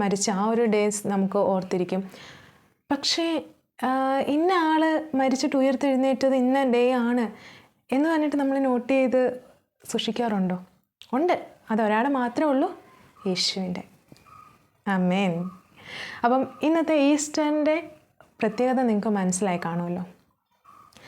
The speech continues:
കാരണം മരണത്തിന് പോലും തോൽപ്പിക്കാൻ കഴിയാത്ത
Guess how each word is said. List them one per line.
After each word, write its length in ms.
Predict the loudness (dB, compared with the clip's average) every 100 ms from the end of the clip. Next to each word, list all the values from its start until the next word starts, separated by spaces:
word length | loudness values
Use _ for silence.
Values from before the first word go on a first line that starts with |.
| -12 -2
കാരണം 320 | 0 2 0 -4 -10 -12 -2 2
മരണത്തിന് 680 | 2 2 2 0 0 0 0 0
പോലും 420 | 0 2 2 0 -4 -12 _ -20 -16 -4
തോൽപ്പിക്കാൻ 760 | 0 0 -2 -4 -6 -2 0 0 -2 -6 -6
കഴിയാത്ത 540 | -4 -2 -2 -4 -8